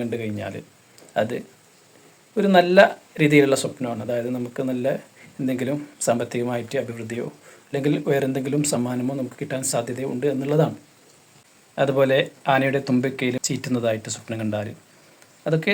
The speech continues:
ഒരു നല്ല സ്വപ്നത്തിൻ്റെ ഭാഗമാണ്. ആന നമ്മുടെ നാട്ടിൽ നിന്ന് പെട്ടെന്ന് പുറത്തേക്ക് പോകുന്നതായിട്ട് സ്വപ്നം കണ്ടു കഴിഞ്ഞാൽ നമ്മുടെ നാട്ടിലുള്ള പകർച്ചവ്യാധികൾ, രോഗങ്ങൾ ഈ നാട്ടിൽ നിന്ന് പോവും എന്നുള്ളതിനുള്ള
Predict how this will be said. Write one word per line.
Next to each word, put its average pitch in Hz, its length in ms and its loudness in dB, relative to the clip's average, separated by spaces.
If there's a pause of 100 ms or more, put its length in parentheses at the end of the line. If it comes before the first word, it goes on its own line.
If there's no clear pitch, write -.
ഒരു 208 140 4
നല്ല 170 220 6
സ്വപ്നത്തിൻ്റെ 147 540 0
ഭാഗമാണ്. 110 360 2 (680)
ആന 165 160 10 (600)
നമ്മുടെ 151 280 4
നാട്ടിൽ 139 240 4
നിന്ന് 139 160 0
പെട്ടെന്ന് 131 300 0
പുറത്തേക്ക് 127 500 -2
പോകുന്നതായിട്ട് 120 480 0
സ്വപ്നം 117 240 -6
കണ്ടു 113 160 -4
കഴിഞ്ഞാൽ 110 300 -4 (1120)
നമ്മുടെ 151 280 6
നാട്ടിലുള്ള 147 540 6
പകർച്ചവ്യാധികൾ, 123 800 2 (400)
രോഗങ്ങൾ 120 400 0 (180)
ഈ - 100 -8
നാട്ടിൽ 120 200 -4
നിന്ന് 131 200 -4
പോവും 135 240 0 (100)
എന്നുള്ളതിനുള്ള 123 600 -2